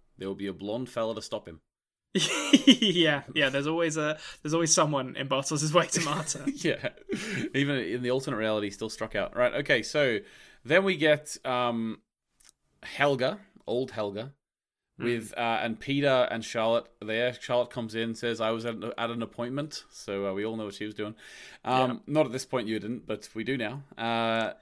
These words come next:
Speaker 1: so
Speaker 2: I
Speaker 1: what
Speaker 2: d-, I, I was starting to think, well, it's not. I don't think it's gonna be Katerina. So who's it gonna be? And then, and then, um, uh, what is her name? Is it Caroline?
Speaker 1: Von Vol-
Speaker 2: Uh,
Speaker 1: What?
Speaker 2: the, the, uh, the person playing Charlotte. I'm trying to remember the actor's
Speaker 1: Oh,
Speaker 2: name.
Speaker 1: Caroline,
Speaker 2: Um, or
Speaker 1: yeah.
Speaker 2: actress name.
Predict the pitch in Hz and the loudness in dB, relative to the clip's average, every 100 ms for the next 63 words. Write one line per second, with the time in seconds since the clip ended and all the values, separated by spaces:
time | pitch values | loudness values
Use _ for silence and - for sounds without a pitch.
0 | _ - - 170 165 156 156 180 170 156 | _ -6 2 2 4 4 6 4 4 4
1 | 165 185 196 202 175 156 165 143 135 - | 4 6 6 4 4 2 0 0 -2 -14
2 | - - 156 147 147 185 202 190 196 165 | -20 -4 2 2 4 2 4 4 2 0
3 | 156 147 156 - 151 143 131 123 135 139 | 0 2 2 2 0 0 0 -2 0 0
4 | 139 139 135 139 131 139 139 143 147 143 | -2 -4 0 2 2 0 -2 -2 2 2
5 | 139 139 135 135 131 131 - - - - | 2 2 2 0 -8 -10 -12 -16 -20 -20
6 | - _ 151 156 131 165 - 156 170 165 | -20 _ 2 2 2 -2 -2 -2 0 -2
7 | 131 120 143 170 - - - 180 190 196 | -4 -6 -6 -8 -10 -10 0 4 4 2
8 | 196 202 202 202 202 214 220 233 233 233 | 0 -2 -2 -2 -2 -4 -6 -8 -6 -8
9 | 226 226 _ 107 98 104 117 110 104 143 | -6 -8 _ -20 -20 -8 -8 -6 -2 0
10 | 143 139 135 135 _ _ _ - 151 156 | 2 0 -2 -4 _ _ _ -12 2 2
11 | 147 147 147 143 147 147 143 143 156 151 | 2 2 2 2 0 -2 -2 0 0 0
12 | 151 143 139 - 139 127 123 127 - 131 | 0 0 -2 0 0 0 -4 -10 -8 -4
13 | 135 135 131 131 131 - - 123 123 123 | -4 -4 -6 -4 -4 -4 -6 -6 -2 4
14 | 143 139 127 131 131 127 95 92 123 120 | 6 6 2 0 -2 -4 -4 -6 -10 -12
15 | 131 | -12